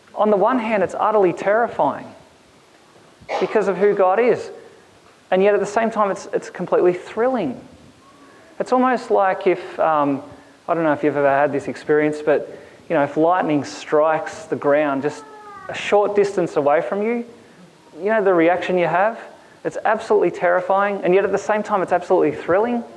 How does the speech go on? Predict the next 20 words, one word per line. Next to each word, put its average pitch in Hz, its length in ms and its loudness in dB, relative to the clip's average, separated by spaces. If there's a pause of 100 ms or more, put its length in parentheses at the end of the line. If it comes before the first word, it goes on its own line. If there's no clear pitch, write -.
(400)
You 202 60 -2
know, 190 40 2
you 190 80 4
don't 226 140 2
know 202 140 4
whether 185 180 4
to 165 100 4
laugh 185 360 2
or 180 100 4
cry. 196 500 -2 (760)
Uh, 135 460 2 (280)
but, - 520 -4 (480)
but - 120 -4
that's - 260 -4
what 226 140 0
it's - 140 -2
like 196 240 0
to - 100 -4
encounter 175 400 -2
God. 156 440 0